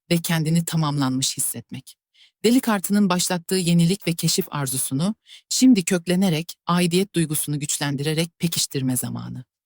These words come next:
Oğlak Burcu olarak kendini çoğu zaman sorumlulukların, hedeflerin ve yapılacaklar listenle boğuşurken bulabilirsin.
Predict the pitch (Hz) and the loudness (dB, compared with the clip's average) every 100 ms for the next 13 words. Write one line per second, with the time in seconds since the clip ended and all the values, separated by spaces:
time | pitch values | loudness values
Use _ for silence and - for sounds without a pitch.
0 | _ 208 220 247 - 202 170 196 185 165 | _ 2 4 2 2 0 2 2 2 2
1 | 165 170 - _ - - 202 196 196 196 | 0 -4 -10 _ -20 -4 2 4 4 2
2 | - 233 240 180 151 143 185 220 - - | 2 2 2 2 2 2 0 -4 -8 0
3 | 196 185 180 175 170 170 160 170 170 _ | 2 4 4 4 0 0 2 2 0 _
4 | _ - 190 190 180 175 170 175 180 - | _ -2 2 2 0 0 2 4 0 -4
5 | _ - 202 196 175 196 185 185 170 220 | _ 0 2 4 2 2 2 0 0 2
6 | 220 175 - 185 180 165 170 170 - 185 | 2 0 0 2 4 4 2 2 0 0
7 | 180 208 190 175 170 156 139 - 127 | 2 2 4 2 2 0 0 -4 -8